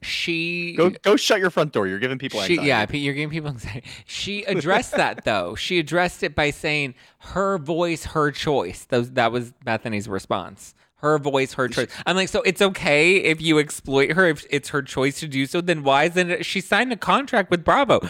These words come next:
Speaker 1: Her name is on the dotted line. She agreed to take, what was it, three hundred and sixty-one thousand dollars for a seat, which she didn't agree to because she got more, 'cause you get paid. I'm, she got a bonus, clearly, from the last season. Like,
Speaker 2: Oh,
Speaker 1: it's
Speaker 2: for
Speaker 1: just,
Speaker 2: sure.
Speaker 1: it's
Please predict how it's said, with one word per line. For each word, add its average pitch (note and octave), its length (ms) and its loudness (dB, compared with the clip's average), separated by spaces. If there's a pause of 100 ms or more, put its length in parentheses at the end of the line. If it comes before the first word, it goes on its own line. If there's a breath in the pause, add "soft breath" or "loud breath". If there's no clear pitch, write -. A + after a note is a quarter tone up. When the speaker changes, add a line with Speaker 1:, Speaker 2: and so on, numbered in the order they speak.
(180 loud breath)
Speaker 1:
Her G3+ 160 4
name A3 300 4
is C#4+ 120 2
on F#3+ 160 4
the F#3+ 80 6
dotted F3 380 4
line. E3+ 340 -2
She G#3+ 300 -4
agreed C3+ 680 0
to E3+ 160 2
take, D#3+ 500 -4 (460 loud breath)
what C#3+ 160 -12
was B2 120 2
it, G#2 120 -8
three D3+ 200 0
hundred D#3 260 -2
and B2 140 -6
sixty-one D#3 460 -6
thousand D3 400 0
dollars C3+ 460 0
for D3 140 -8
a B2+ 40 -6
seat, D3+ 260 -8
which C#3+ 360 -4
she - 180 -4
didn't E3 160 -4
agree B2+ 280 -2
to D3 160 -4
because A2 180 -4
she - 140 -6
got A#2 220 0
more, A2 300 -2
'cause A2+ 200 -12
you A2 80 -6
get A#2 180 -4
paid. A#2 360 -2
I'm, A#2+ 360 -6
she B2 200 -4
got C#3+ 200 2
a B2+ 40 0
bonus, G#2 500 0
clearly, A2 500 -4
from G2+ 200 -8
the F#2+ 80 -4
last F#2+ 300 -2
season. F#2+ 420 -6
Like, G2 160 -6
Speaker 2:
Oh, A2+ 40 -6
Speaker 1:
it's A2+ 140 -8
Speaker 2:
for - 60 -8
Speaker 1:
just, B2+ 120 -6
Speaker 2:
sure. - 120 -4
Speaker 1:
it's - 260 -8